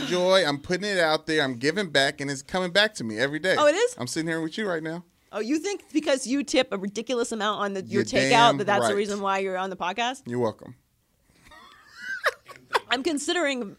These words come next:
Speaker 1: advocating for kicking you off the podcast for doing that.
Speaker 2: <laughs>
Speaker 1: Okay, so to talk more about this, uh,
Speaker 2: Mm-hmm.
Speaker 1: we have Ryan Hollins, formerly of the National Basketball Association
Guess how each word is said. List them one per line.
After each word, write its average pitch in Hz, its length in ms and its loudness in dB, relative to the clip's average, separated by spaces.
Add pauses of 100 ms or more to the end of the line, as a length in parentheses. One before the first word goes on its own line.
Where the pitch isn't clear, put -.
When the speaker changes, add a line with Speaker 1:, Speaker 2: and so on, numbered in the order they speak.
Speaker 1:
advocating 214 380 2
for 185 60 -8
kicking 190 280 -6
you 190 60 -2
off 190 160 2
the - 80 -6
podcast 165 280 -2
for 190 180 -2
doing 190 200 0
that. - 160 -4
Speaker 2:
<laughs> 523 40 8 (1500)
Speaker 1:
Okay, 302 180 4
so 254 100 -6
to 247 120 -8
talk 320 280 2
more 285 240 4
about 202 300 4
this, 185 580 0
uh, 185 320 6
Speaker 2:
Mm-hmm. 180 80 2
Speaker 1:
we 220 80 2
have 185 180 4
Ryan 190 380 0
Hollins, 196 800 0 (200)
formerly 185 380 -2
of 170 180 -2
the 175 140 -2
National 170 400 -6
Basketball 165 440 -6
Association 175 800 -6